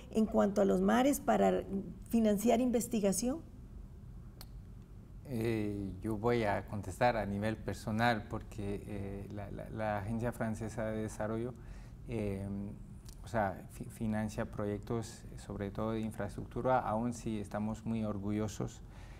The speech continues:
Speaker 2: de tener una colaboración con el programa Estado-Nación, eh, específicamente para reforzar,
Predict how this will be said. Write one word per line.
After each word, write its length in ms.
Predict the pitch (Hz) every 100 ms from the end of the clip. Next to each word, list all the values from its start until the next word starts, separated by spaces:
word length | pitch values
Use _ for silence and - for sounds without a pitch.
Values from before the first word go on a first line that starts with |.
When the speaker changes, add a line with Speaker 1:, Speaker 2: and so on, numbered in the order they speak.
| - -
Speaker 2:
de 120 | -
tener 220 | - 113
una 300 | 117 113 104
colaboración 640 | 104 104 98 104 101 110 113
con 160 | 110
el 120 | 101 98
programa 540 | - 107 104 107 110
Estado-Nación, 760 | 107 107 104 104 101 - 127 - - - - - -
eh, 300 | 117 104 104
específicamente 1200 | 107 - 117 - 113 117 113 104 110 107 117 117
para 420 | - 95 92 92
reforzar, 880 | 101 95 104 - - 117 120 -